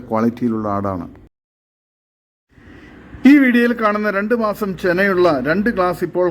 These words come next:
കറക്കുന്ന നല്ലൊരു ക്വാളിറ്റി ക്രോസ് ബ്രീഡ് ആട്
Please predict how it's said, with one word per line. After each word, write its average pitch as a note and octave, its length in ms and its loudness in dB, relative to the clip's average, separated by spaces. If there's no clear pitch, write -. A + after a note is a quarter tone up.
കറക്കുന്ന D#3+ 440 0
നല്ലൊരു F3 340 2
ക്വാളിറ്റി D#3+ 540 0
ക്രോസ് D#3 300 2
ബ്രീഡ് E3 240 4
ആട് D#3 140 0